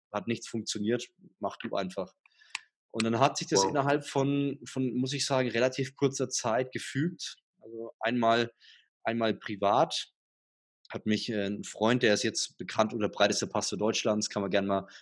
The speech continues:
Speaker 1: auf Instagram
Speaker 2: Mhm.
Speaker 1: eingeben, der macht jetzt ein soziales Fitnessstudio in Wuppertal. Super interessant. Und der hat mich damals gefragt, zweitausendacht: „Ey, Flavio, hast du Bock, auf so eine Freizeit zu kommen?“ Und ich sag:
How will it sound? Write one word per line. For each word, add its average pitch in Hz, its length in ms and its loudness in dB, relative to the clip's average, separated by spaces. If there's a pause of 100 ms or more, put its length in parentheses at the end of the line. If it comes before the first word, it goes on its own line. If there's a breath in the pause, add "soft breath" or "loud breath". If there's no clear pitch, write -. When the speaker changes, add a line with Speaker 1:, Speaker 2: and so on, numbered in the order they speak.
Speaker 1:
auf - 120 -16
Instagram 117 500 4
Speaker 2:
Mhm. - 0 -
Speaker 1:
eingeben, 101 720 2
der 95 80 0
macht 98 220 0
jetzt 98 200 -6
ein 92 60 -6
soziales 95 460 -2
Fitnessstudio 101 580 -4
in 98 180 -6
Wuppertal. 101 580 -4 (520)
Super 127 320 -2
interessant. 110 640 -2 (560 loud breath)
Und 110 140 -2
der 120 80 4
hat - 60 -2
mich 123 100 -4
damals 131 340 4
gefragt, 131 440 0
zweitausendacht: 123 760 2
„Ey, 120 100 0
Flavio, 120 320 2
hast 120 140 -2
du 110 60 -6
Bock, 123 200 -4
auf - 100 -2
so - 80 -6
eine 117 100 -2
Freizeit 120 460 0
zu 113 100 -8
kommen?“ 120 460 -2
Und 107 80 -4
ich - 100 -10
sag: 107 120 -6